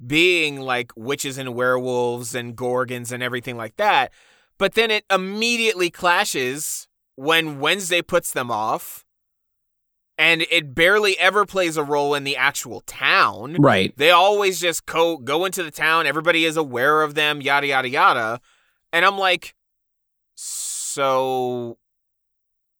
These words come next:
Speaker 1: what actually is the point?" Because if there's a whole thing of, like,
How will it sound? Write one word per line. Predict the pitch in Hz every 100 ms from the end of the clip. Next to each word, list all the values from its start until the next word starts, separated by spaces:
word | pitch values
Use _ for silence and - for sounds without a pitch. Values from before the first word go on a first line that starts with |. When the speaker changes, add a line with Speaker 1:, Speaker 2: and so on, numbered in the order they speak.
| _ _ _ _ _ _ _
Speaker 1:
what | 120 165 320
actually | 320 285 - 208 160 123 - -
is | 151 156 143 123 104
the | 104 110 _ _ _ _ _ -
point?" | - - 185 143 101 53 _ - - - _ _ _ -
Because | 165 - 175 165 151 - - - _ _ _ _ _ _ -
if | 180
there's | 247 294
a | 247
whole | 175 185 196 190
thing | 180 185 180 170
of, | 156 151
like, | 151 139 135 -